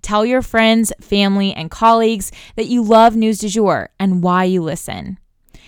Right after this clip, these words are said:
You can also follow us on social media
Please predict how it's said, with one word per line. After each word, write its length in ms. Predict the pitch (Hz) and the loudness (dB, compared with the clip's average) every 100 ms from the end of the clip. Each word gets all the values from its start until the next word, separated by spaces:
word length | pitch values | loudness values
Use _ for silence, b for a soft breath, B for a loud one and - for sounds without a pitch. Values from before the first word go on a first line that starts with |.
| b | b
You 160 | 220 | -2
can 120 | 220 233 | -2 -2
also 720 | 214 208 240 - 277 285 294 | 0 0 0 0 0 2 0
follow 420 | - - 214 220 214 | -4 0 2 4 4
us 200 | 214 - | 2 -2
on 140 | 196 180 | -4 -4
social 340 | - 165 160 | -4 -6 -4
media 600 | 160 202 240 247 254 262 | 0 0 2 2 2 2